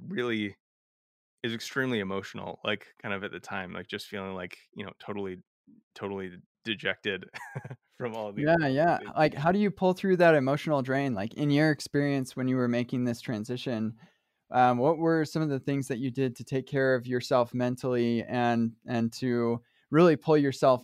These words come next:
Speaker 2: out of the situation you were in and actually make the transition?
Speaker 1: I don't think I handled it well, to be honest. I, I think I have a personality that,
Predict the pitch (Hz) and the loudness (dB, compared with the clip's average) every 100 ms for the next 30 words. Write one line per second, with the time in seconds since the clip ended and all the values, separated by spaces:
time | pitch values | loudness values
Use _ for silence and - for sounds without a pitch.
0 | - 131 139 - 123 120 117 113 - - | 2 2 2 2 4 4 2 -6 -18 -8
1 | 127 - 127 139 120 131 123 117 123 110 | -4 -2 2 2 2 0 0 2 2 2
2 | 110 113 - 120 113 110 117 113 104 120 | 2 0 0 0 0 -2 -6 -4 -2 -4
3 | - 78 - _ _ _ _ _ _ _ | -6 -10 -12 _ _ _ _ _ _ _
4 | _ _ - 220 254 180 180 151 151 151 | _ _ 2 4 4 4 6 6 4 2
5 | 143 127 113 - 110 113 95 90 113 101 | 4 4 4 0 0 2 2 -2 -6 -4
6 | 92 92 87 120 117 131 120 139 143 131 | -4 -6 -4 -4 -4 -6 -4 -2 0 2
7 | 151 135 131 123 135 117 123 123 127 117 | 2 0 -2 -4 -2 -2 0 -2 0 0
8 | 107 | -2